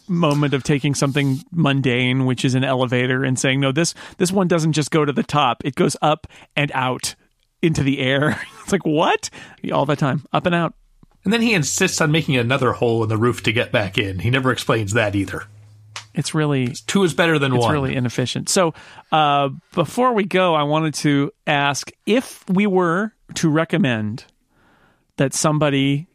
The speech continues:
Speaker 1: read or read to their children or have their children read a Roald Dahl book or two,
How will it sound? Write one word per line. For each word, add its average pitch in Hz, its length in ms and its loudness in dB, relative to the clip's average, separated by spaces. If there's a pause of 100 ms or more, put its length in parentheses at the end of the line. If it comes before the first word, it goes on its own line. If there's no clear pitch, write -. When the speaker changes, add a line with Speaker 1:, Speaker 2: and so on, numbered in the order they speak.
(200)
Speaker 1:
read 165 580 2
or 143 340 2
read 123 300 0
to 127 100 0
their 113 140 0
children 175 500 0
or 139 160 0
have 117 220 -2
their 117 120 0
children 131 420 -2
read 110 380 -4
a 127 160 0
Roald 135 580 0
Dahl 123 320 0
book 117 380 -2
or 120 140 -2
two, 107 460 -2